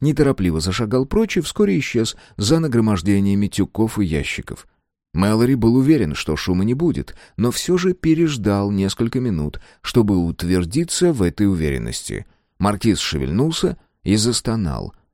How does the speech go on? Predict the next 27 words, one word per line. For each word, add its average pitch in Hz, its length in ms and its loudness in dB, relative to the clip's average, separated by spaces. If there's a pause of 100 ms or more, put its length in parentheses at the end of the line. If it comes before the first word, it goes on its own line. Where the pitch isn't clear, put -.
(100)
Мэлори 151 480 4
сорвал 127 540 2
с 85 100 -4
головы 110 400 2
потомка 92 600 0
крестоносцев 101 1000 -2 (220)
окровавленную 87 760 2
шаль, - 320 0 (160)
скомкал 160 580 2
ее 69 220 -4 (160)
и 151 120 6
затолкал 165 680 2
в 110 140 0
нежный 151 500 0
девичий 92 560 0
рот. 73 380 -4 (500)
Спрятать 120 520 2
безвольное 117 520 2
тело 127 320 2
за 87 100 0
массивную 92 680 0
терракотовую 98 680 0
вазу 147 360 0 (220)
было 175 280 4
делом 101 300 2
одной 76 280 -2
минуты. 71 560 -6